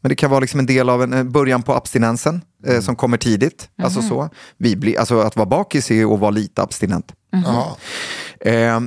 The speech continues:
Speaker 1: men jag skulle nog, om jag skulle så här gissa, så skulle jag nog... Eh, ja, men jag, jag skulle vilja, Sara, att du, eh, kollar lite på det här med menstruationen och, och ser.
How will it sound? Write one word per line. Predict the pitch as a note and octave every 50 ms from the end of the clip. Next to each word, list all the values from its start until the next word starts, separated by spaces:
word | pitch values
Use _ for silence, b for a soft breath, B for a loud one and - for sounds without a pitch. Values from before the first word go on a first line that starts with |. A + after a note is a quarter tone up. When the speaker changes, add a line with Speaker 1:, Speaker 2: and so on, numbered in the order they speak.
| - -
Speaker 1:
men | - C3 C3+ C#3+ D3+ D3
jag | C#3 D#3+ D#3+ E3 -
skulle | - - - G#3+ G3+ G3+
nog, | F#3+ F3+ E3+ D#3 D3 C#3+ C3 C3
om | G#2+ C3+ C#3
jag | C#3 C3+
skulle | - - - C#3+ C3 C#3+ B2
så | - - C3
här | A#2+ A#2+
gissa, | A#2+ A#2+ C3 C3 B2 - - - - - - E3+ E3 D#3 D3+ C3 - _ _ _ _ _
så | - - - D3
skulle | - - - C#3+ C#3
jag | C#3 C3
nog... | B2+ A#2+ A2+ A2+ A2 G#2+ G#2
Eh, | A2 A2 A2 A2 G#2+ G#2+ G#2+ G#2+ G#2 G#2 G#2+ G#2+ G#2+ G#2+ G#2+ A2 A2 A2 A2 G#2+ G2 -
ja, | D#3 F3+
men | G#3 G#3+
jag, | G#3+ G#3+ F3
jag | - G#3+ G3
skulle | - - G3+ G3
vilja, | F3+ F3+ F3 E3+ E3 D#3+ D3+ D3 D#3+ D#3 D3
Sara, | - - D3 C#3 C3+
att | B2+ -
du, | - C#3 C3+ B2+ B2 B2 B2
eh, | A#2+ A#2+ A#2 A#2+ A#2+
kollar | - - E3 D3 D3
lite | C#3+ C3 - - A2+
på | - C3
det | A#2+ A#2+
här | A#2+ A#2
med | A2 A#2 A#2 A2+ A2+
menstruationen | A#2 A#2 A2+ - - A2+ - C#3+ C3 B2 B2 A#2 A2 G#2+
och, | - A#2+ A2+ A2 A2 G2+
och | G2+ G#2+
ser. | - A#2+ F#2+